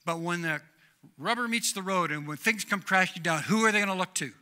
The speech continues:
They're gonna look to people like you. Be a partner with the Holy Spirit in your spiritual development, and you'll have Christ-like character. That'll speak volumes. The second thing is spiritual fruit measures your maturity.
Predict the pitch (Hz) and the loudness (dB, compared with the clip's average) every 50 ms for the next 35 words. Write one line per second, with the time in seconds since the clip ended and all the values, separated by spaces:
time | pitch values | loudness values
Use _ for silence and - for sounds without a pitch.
0 | _ _ _ _ _ _ _ _ _ _ _ _ _ _ _ _ _ _ - 117 | _ _ _ _ _ _ _ _ _ _ _ _ _ _ _ _ _ _ -20 -18
1 | 123 135 139 147 151 151 151 - - - 147 151 - 147 139 135 123 117 - - | -14 -12 -10 -10 -10 -10 -12 -12 -14 -12 -12 -12 -10 -10 -10 -10 -10 -10 -12 -18
2 | 123 131 131 113 92 - - _ _ _ _ _ _ _ _ _ _ _ _ _ | -18 -16 -16 -16 -16 -18 -20 _ _ _ _ _ _ _ _ _ _ _ _ _
3 | _ _ _ _ _ _ _ _ _ _ _ _ - 180 180 175 - 160 165 160 | _ _ _ _ _ _ _ _ _ _ _ _ -2 -2 0 0 0 -2 -2 -2
4 | 147 139 131 131 - 143 127 127 139 135 131 117 - - - 147 143 131 120 110 | -4 -8 -12 -12 -12 -12 -10 -10 -8 -8 -8 -8 -8 -6 -4 -4 -4 -4 -6 -10
5 | 120 117 113 - - 151 147 143 139 127 - 123 113 107 117 104 110 123 131 139 | -14 -14 -14 -14 -12 -10 -10 -10 -10 -12 -14 -16 -16 -18 -18 -14 -12 -10 -10 -10
6 | 139 131 110 101 - _ _ - - - - - - - - _ - 127 123 135 | -10 -14 -18 -20 -20 _ _ -20 -20 -20 -20 -20 -20 -20 -20 _ -16 -14 -14 -12
7 | 117 131 123 - - 151 139 120 - - 107 - - - 135 131 127 127 - - | -12 -12 -14 -14 -12 -10 -10 -8 -10 -10 -12 -18 -16 -12 -10 -10 -10 -10 -12 -14
8 | 120 113 - _ _ _ _ - - - - - - - - _ _ _ _ _ | -18 -18 -20 _ _ _ _ -20 -20 -20 -20 -20 -20 -20 -20 _ _ _ _ _
9 | _ _ _ _ _ _ _ - - _ _ _ - 143 139 127 - - - 139 | _ _ _ _ _ _ _ -20 -20 _ _ _ -10 -10 -8 -8 -10 -10 -10 -10
10 | 127 - 123 123 120 120 113 107 - - - - - - - 190 - - 156 - | -10 -10 -12 -12 -12 -12 -14 -14 -12 -12 -12 -10 -8 -6 -6 -6 -6 -8 -10 -8
11 | - 151 147 143 135 127 - - 165 160 156 147 - 143 - - 156 147 151 143 | -6 -6 -6 -6 -6 -8 -8 -8 -6 -6 -6 -8 -10 -12 -12 -12 -12 -10 -8 -6
12 | 147 139 135 139 120 120 131 120 117 - - - 180 214 240 208 147 | -6 -6 -6 -8 -10 -10 -10 -10 -8 -6 -4 -4 -2 -4 -4 -6 -8